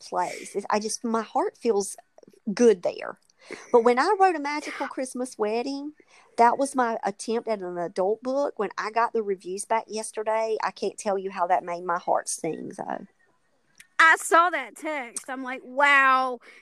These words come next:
Speaker 2: Tish said she was gonna get it. She had, I don't think she's gotten it yet, but she said she was definitely
Speaker 1: She
Speaker 2: gonna
Speaker 1: said
Speaker 2: get
Speaker 1: she
Speaker 2: that
Speaker 1: was
Speaker 2: one.
Speaker 1: going to get it next, and, um, I gave her the codes for the Audibles because she got, um, my boyfriend's back.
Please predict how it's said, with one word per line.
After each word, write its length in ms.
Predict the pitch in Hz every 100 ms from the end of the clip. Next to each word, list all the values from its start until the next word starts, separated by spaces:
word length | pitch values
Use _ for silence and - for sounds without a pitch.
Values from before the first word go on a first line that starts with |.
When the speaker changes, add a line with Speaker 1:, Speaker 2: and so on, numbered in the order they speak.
| _
Speaker 2:
Tish 220 | 370 392
said 200 | - 302
she 140 | -
was 140 | 330 320
gonna 200 | 302 254
get 200 | 233 233
it. 120 | 254
She 120 | -
had, 180 | 339 392
I 60 | 311
don't 160 | 359
think 160 | 392 415
she's 140 | 392
gotten 200 | 320 320
it 80 | 277
yet, 240 | 277 269 247
but 120 | 262
she 100 | 294
said 180 | 349 339
she 120 | 320
was 100 | 277
definitely 300 | 302 302 320
Speaker 1:
She 80 | 339
Speaker 2:
gonna 100 | 269
Speaker 1:
said 120 | 302
Speaker 2:
get 80 | -
Speaker 1:
she 120 | 247
Speaker 2:
that 80 | 226
Speaker 1:
was 120 | 208
Speaker 2:
one. 80 | -
Speaker 1:
going 240 | 214 247
to 80 | 254
get 220 | 240 240
it 240 | 269 277
next, 480 | - 208 226 269 - -
and, 260 | 214 214 202
um, 220 | 208 202 -
I 100 | 220
gave 240 | 220 226
her 120 | 262
the 100 | 220
codes 460 | 208 220 196 196 -
for 160 | -
the 80 | 180
Audibles 760 | - 185 185 190 214 240 - - _ _ _ _ _ _ _ -
because 280 | 226 214
she 240 | 208 - 220
got, 500 | 208 202 190 185 - _ _ -
um, 420 | 185 180 143 127 _ _ _ _ _ -
my 160 | - 208
boyfriend's 500 | 208 240 254 247 226
back. 360 | 220 196 180